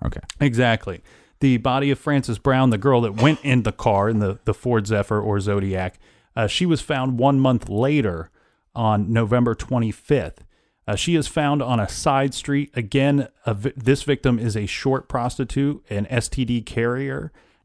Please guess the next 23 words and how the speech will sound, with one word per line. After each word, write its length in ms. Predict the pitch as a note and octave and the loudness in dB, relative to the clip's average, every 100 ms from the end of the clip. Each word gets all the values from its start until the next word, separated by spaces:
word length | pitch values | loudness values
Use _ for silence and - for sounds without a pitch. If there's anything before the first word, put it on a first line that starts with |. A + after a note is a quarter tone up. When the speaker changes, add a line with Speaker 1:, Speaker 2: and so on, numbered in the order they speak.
| _ | _
Speaker 2:
and 280 | B2 A#2 G#2+ | 2 2 2
paint 260 | C#3+ D#3+ | 2 2
spots 400 | - C#3+ C#3+ C#3+ - | 0 0 0 0 -2
are 300 | A#2 A#2+ B2 | 0 0 0
again 420 | B2+ G#2 A2 A2+ G#2 | -2 -4 0 0 0
found 420 | - A2 A2+ A2 | 0 0 2 2
on 160 | G#2+ | 2
her 220 | F#2 B2 C3+ | 2 2 2
body. 480 | F#2 D#2+ - - _ _ _ _ | 0 -4 -12 -20 _ _ _ _
Now, 220 | B2 A2 | 0 2
Taylor, 600 | G2+ - F3+ A3 C#3+ G#2 G#2 | 0 2 4 6 4 4 2
her 180 | A2+ | 0
friend, 380 | G2+ - F3 B2+ | 0 -2 0 2
Kim 180 | B2+ A#2+ | 2 0
Taylor, 400 | - E3+ C#3+ C3 | 0 -2 0 0
tries 420 | - C3+ A#2+ A#2+ | 0 0 2 0
to 180 | - C#3 | -2 -6
provide 500 | - G#2+ A2+ G#2 G#2+ | -2 0 2 2 2
a 100 | - | -2
description 640 | G2+ F#2+ - D#3+ E3 C3+ A#2 | -8 -8 -4 -4 -2 -2 0
of 200 | G#2+ G2+ | -2 -4
the 80 | |
man 480 | G2 G2+ F#2+ F#2+ G#2+ | -2 0 0 -2 -4